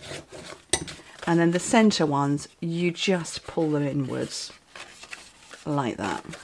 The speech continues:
Very easy. There's no cutting required with this one. Love a box that, or a bag that you don't need to cut. Um,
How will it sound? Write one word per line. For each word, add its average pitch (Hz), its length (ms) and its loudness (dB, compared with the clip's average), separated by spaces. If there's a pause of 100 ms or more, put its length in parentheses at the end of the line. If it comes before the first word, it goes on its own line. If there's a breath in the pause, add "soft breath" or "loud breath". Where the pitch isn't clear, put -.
(960)
Very 151 400 2
easy. 139 480 -4 (4000 loud breath)
There's - 100 -2
no 202 260 10
cutting 175 480 0
required 139 600 -6
with - 200 -12
this - 280 -10
one. 147 280 -4 (1000)
Love 156 220 2
a 269 80 4
box - 320 -4
that, 151 160 -4
or 139 140 -4
a 143 40 -4
bag 139 300 -4
that - 100 -4
you 151 60 -4
don't 143 180 -4
need 143 160 -4
to - 80 -12
cut. 151 260 -4 (680 loud breath)
Um, 180 320 -6